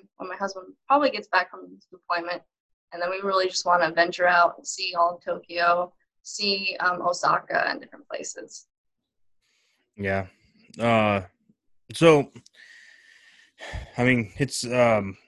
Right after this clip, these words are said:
Speaker 2: <laughs> it's super inter-, it's really interesting to me, like, to hear more about Japan. But, uh,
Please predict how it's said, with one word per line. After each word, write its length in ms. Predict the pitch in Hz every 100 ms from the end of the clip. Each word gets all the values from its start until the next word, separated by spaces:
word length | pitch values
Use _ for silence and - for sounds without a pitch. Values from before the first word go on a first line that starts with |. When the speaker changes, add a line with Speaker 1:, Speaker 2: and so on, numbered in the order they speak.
| - 123 -
Speaker 2:
<laughs> 420 | - _ _ _
it's 180 | 120 -
super 320 | - 214 170
inter-, 220 | 151 135 131
it's 240 | 127 -
really 240 | 160 160
interesting 460 | 147 131 131 - 113
to 60 | 107
me, 280 | 104 98 92 -
like, 260 | 101 98
to 100 | 101
hear 340 | 98 101 95 - -
more 220 | 98 95
about 300 | 92 92 -
Japan. 420 | 98 - 101 95 92
But, 200 | 101 98
uh, 200 | 98